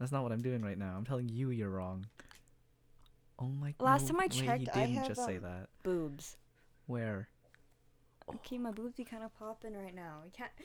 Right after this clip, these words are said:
Speaker 2: you can't say that to me. I look good today. <laughs>
Speaker 1: Well, guess what? They can't see what we look like, so I'm just gonna say you look like shit. So do I, so it's okay.
Speaker 2: Okay, I actually like your outfit today. It's, like, the first outfit I've genuinely liked.
Speaker 1: Thanks, man. I hate every piece of it.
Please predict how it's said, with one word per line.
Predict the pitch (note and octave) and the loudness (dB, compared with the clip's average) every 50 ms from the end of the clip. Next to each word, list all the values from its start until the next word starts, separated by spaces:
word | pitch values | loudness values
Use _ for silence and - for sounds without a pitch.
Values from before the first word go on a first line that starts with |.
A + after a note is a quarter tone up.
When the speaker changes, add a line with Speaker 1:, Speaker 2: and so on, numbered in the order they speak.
| - - - | -20 -14 -4
Speaker 2:
you | C#4 D4 C#4 | -4 -2 2
can't | E4 E4+ E4+ D#4 - | 6 6 6 6 6
say | - D#4+ D#4 E4 | 8 8 10 10
that | E4+ D#4+ D#4 | 10 8 6
to | D#4+ | 6
me. | D4+ C4 A3+ | 0 2 4
I | |
look | A#3 B3+ C4+ C4+ A#3+ | 6 6 6 6 12
good | A#3+ C4+ D4+ D#4+ D4 | 12 12 12 12 10
today. | D4+ C4 A#3+ G#3 F#3+ E3 D#3+ A3+ D4+ D4+ - | 10 12 12 12 12 12 12 12 12 12 10
<laughs> | - - - - - - - - - - - | 6 2 0 -2 -2 -4 -8 -12 -10 4 12
Speaker 1:
Well, | F3 D#3+ D#3+ D#3 | 12 12 12 12
guess | D3+ E3+ F3 - - | 12 12 10 12 12
what? | D#3+ C#3+ C#3 | 12 12 12
They | D#3 - | 12 12
can't | - F3 E3+ | 12 10 12
see | - D#3 | 12 10
what | C#3+ C3+ | 10 12
we | B2+ | 10
look | B2 B2 A#2+ - | 8 8 6 6
like, | A#2+ A#2 G#2+ | 4 4 4
so | - - C3 | 4 6 6
I'm | C3+ C#3+ | 8 8
just | D#3 - | 6 6
gonna | C#3+ C3+ | 4 4
say | - B2 | 4 4
you | A2+ A2+ | 2 2
look | A2+ - | 2 0
like | G#2 G2+ | 0 -2
shit. | - - - A#2 G#2+ G#2 G#2+ - - - _ - - - _ _ | -2 -2 0 2 2 2 0 0 -4 -10 _ -20 -20 -20 _ _
So | - - C3+ A#2 | 2 4 4 6
do | G#2+ G#2 | 6 6
I, | G2 G2 | 4 4
so | - A2 | 2 0
it's | G2+ - | -2 -4
okay. | G2 - - E2 - - - _ _ _ - - | -4 -4 -2 -4 -4 -6 -8 _ _ _ -4 -4
Speaker 2:
Okay, | A#3 - C#4 | 4 8 10
I | C4+ C4 | 10 12
actually | C4+ - F#4 F#4 | 10 10 8 10
like | F4+ F#4 F#4 F#4 | 10 10 10 10
your | E4 | 10
outfit | D#4 C#4 C4+ B3 - | 8 8 6 2 -4
today. | - F#3+ E3 D#3 - G3 G#3 | 2 4 4 6 4 4 0
It's, | A#3 - B3 | 2 4 4
like, | B3 | 6
the | C#4 D4 | 6 8
first | - C#4 D4 C4 | 10 10 10 12
outfit | G#3 G3 G#3 C4 B3+ | 12 10 10 10 10
I've | A#3+ A3 G3 | 8 8 10
genuinely | G3 F3 F3+ F3+ F3 E3+ D#3+ D#3+ | 8 8 8 6 2 2 0 0
liked. | D3 - - - - - - - - - - - _ - | 0 -2 -2 -2 -4 -8 -14 -16 -18 -20 -20 -20 _ 2
Speaker 1:
Thanks, | E3 E3+ D#3+ - - | 2 2 4 4 4
man. | B2+ B2+ C3+ B2+ C#3 | 6 6 6 6 6
I | C#3 | 4
hate | C#3 D3+ E3 D3 - - B2 | 6 6 4 4 4 4 2
every | B2+ B2+ C#3 C3+ | 4 6 6 6
piece | C3+ - B2+ A#2+ A2+ - C3 | 6 6 4 4 4 4 4
of | C3 | 6
it. | C#3+ D3+ D#3+ - - | 8 8 8 8 4